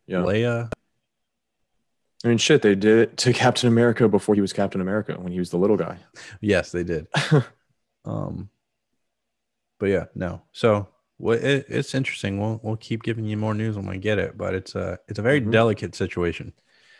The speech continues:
Speaker 1: That, yeah, that's gonna be one of our more interesting movies to look out for.
Speaker 2: Right. And I think that comes out twenty twenty-two.
Speaker 1: I think so.
Speaker 2: Okay.
Speaker 1: Which,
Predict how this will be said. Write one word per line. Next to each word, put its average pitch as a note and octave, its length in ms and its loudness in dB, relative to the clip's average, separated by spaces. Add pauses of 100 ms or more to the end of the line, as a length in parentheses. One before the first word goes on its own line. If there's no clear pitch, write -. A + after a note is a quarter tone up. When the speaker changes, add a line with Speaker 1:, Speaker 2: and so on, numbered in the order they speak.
(280)
Speaker 1:
That, D3 200 4
yeah, B2+ 140 6
that's C3+ 140 4
gonna D3+ 120 6
be C#3+ 80 8
one B2+ 140 6
of A#2 100 4
our A2+ 100 6
more G#2 220 4
interesting G2 440 -2
movies F#2 320 -2
to F2+ 80 -6
look F2 160 -6
out F2+ 180 -2
for. F2+ 320 -8 (420)
Speaker 2:
Right. E2 280 0 (1160)
And F#2+ 100 -4
I F#2 60 -2
think B2 260 -6
that A#2 160 0
comes A2+ 260 -6
out A2+ 280 -2
twenty G#2+ 260 -6
twenty-two. G#2+ 540 -6 (840)
Speaker 1:
I G#2 60 -8
think G2 160 -6
so. E2 240 -6 (500)
Speaker 2:
Okay. - 200 -12 (920)
Speaker 1:
Which, - 420 0